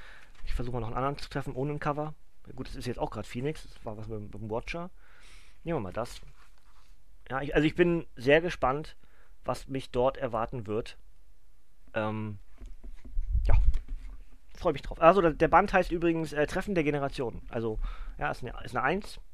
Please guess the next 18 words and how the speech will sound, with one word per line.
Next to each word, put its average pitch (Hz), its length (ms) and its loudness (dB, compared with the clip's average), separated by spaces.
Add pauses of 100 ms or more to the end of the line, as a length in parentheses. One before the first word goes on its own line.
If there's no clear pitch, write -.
(160)
ja, 117 120 -8 (600)
Einband. 123 460 0 (560)
Und, 117 360 0
äh, 113 120 -4
Treffen 151 300 -2
der 139 100 4
Generationen. 120 600 0 (800)
Ja, 127 140 6
und 135 140 2
wie 143 60 0
gesagt, 147 200 12
von 139 180 6
der, 135 180 6
von 143 100 2
der 139 120 6
reinen 156 180 8
Rezension 147 500 4
her, 165 280 2